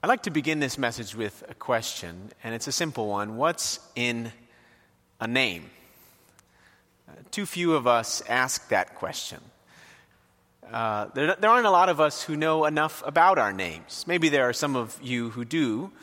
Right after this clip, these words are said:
Uh, you know about your family tree and your genealogy and your history, but I would guess that a lot of us don't know enough about our names. Maybe even some of us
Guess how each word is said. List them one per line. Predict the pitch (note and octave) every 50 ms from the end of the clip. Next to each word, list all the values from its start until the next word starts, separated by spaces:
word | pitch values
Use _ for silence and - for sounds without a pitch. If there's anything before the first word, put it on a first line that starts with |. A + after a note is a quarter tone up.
| - - - - _ _ _ _ - -
Uh, | A#2+ G#2+
you | G2+ G#2 G#2+ A#2+ B2+
know | C3 B2 A#2+
about | A2 B2 B2 A#2+ A#2+ B2+ C3+
your | B2+ A#2+ A#2+ A#2 A2+ A2
family | - - - C#3+ C3 B2+ B2 B2 B2
tree | - - - D3+ C#3 C3+ C3 C3
and | A#2+ A#2
your | A#2 A#2 A#2
genealogy | G#2+ B2+ B2+ B2 B2 A#2 A#2 A#2+ A#2+ B2 A#2 A2 A#2+ B2+ B2 A#2+ A#2 A2
and | G#2+ G#2+ G#2
your | G#2+ G#2+ G#2 G#2 G2+ - - - - - _ _
history, | - F#3 F#3 - - - C#3 A#2 G#2+
but | G#2+ A2 C3+
I | D3 D#3+ F3
would | F#3 E3 D#3+ D3+ C#3 - -
guess | - D#3 D3+ C3+ B2 - -
that | - B2+ A#2+
a | A#2 A#2
lot | A#2 A2+ A#2+ A#2+
of | A2+ G#2+
us | A#2+ A#2+ A#2 - - - -
don't | - C3+ C3+ A#2+ A#2+
know | B2+ B2+ C3
enough | C3 C#3 D3 C#3+ -
about | A#2+ G#2+ G2+ G2
our | F#2 F2+
names. | F2+ E2+ E2+ E2+ - -
Maybe | C#3 D3 D3 C3+ D3+
even | C#3+ B2 A#2+ C3 A#2
some | - - G#2+ G2+
of | G2+ F#2+ F#2
us | F#2+ F2+ -